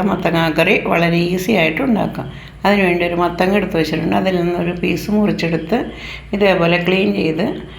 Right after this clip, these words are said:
ഒരു പാത്രത്തിൽ മാറ്റിയിട്ടുണ്ട്. ചെറിയ ക-, ചതുര കഷ്ണങ്ങളാക്കി മാറ്റുക.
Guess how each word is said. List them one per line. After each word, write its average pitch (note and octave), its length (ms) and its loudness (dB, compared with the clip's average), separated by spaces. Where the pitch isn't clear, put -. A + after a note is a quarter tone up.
ഒരു G#3 180 2
പാത്രത്തിൽ E3+ 540 2
മാറ്റിയിട്ടുണ്ട്. E3 640 0
ചെറിയ F#3+ 320 2
ക-, F#3+ 160 0
ചതുര G3 220 2
കഷ്ണങ്ങളാക്കി F#3+ 680 2
മാറ്റുക. B2 320 2